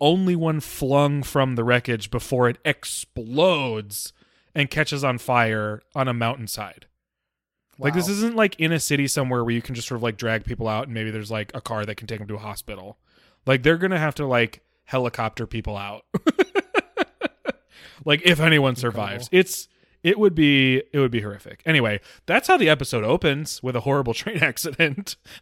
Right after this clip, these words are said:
Speaker 1: <laughs> And then we cut to
Speaker 2: Cute.
Speaker 1: what's a little bit more of a normal,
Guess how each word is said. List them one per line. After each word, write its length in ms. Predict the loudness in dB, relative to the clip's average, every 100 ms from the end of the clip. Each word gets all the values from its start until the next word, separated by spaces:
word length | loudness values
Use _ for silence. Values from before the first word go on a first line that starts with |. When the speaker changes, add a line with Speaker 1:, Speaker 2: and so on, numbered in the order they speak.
| -6
Speaker 1:
<laughs> 60 | -4 -6 -14 -18 -8
And 140 | -2
then 100 | -2
we 100 | 0
cut 180 | 2 2
to 60 | 4
Speaker 2:
Cute. 140 | 4
Speaker 1:
what's 180 | 2 -2 -14 _ _
a 80 | -2
little 280 | 6 8 10
bit 160 | 8
more 420 | 2 0 2 4 4
of 120 | 2
a 40 |
normal, 840 | 0 -2 -2 0 2 2 0 -2 -6